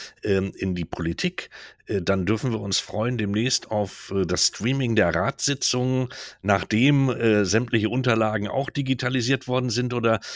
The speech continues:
wie sind da die Bestrebungen? Weil ich weiß, es gab, äh, von, äh, ein, zwei Seiten schon mal mehrfach die Bemühungen, äh,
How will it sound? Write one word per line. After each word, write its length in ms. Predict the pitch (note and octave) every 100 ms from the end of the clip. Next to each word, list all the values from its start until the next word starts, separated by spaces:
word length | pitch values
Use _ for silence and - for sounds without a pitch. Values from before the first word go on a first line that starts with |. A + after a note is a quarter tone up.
| -
wie 100 | G#2+
sind 220 | A2 A#2+
da 160 | A2+ A#2
die 100 | F2+
Bestrebungen? 600 | D#2+ - - D#2+ D#2+ D#2+
Weil 140 | E2+ F2+
ich 120 | -
weiß, 280 | G#2+ C#3 B2+
es 120 | -
gab, 320 | A2+ A#2+ -
äh, 100 | A#2+
von, 420 | G#2 - - A2 A2+
äh, 360 | A2+ G#2+ G2+ -
ein, 200 | A#2 G#2+
zwei 220 | A2+ G#2
Seiten 340 | G#2 A2 G#2
schon 180 | - G2
mal 200 | F#2+ F#2+
mehrfach 380 | G2 B2 - A#2+
die 100 | A#2+
Bemühungen, 600 | A2+ A2+ A#2+ B2 B2 A#2+ - - - -
äh, 220 | G#2+ G2+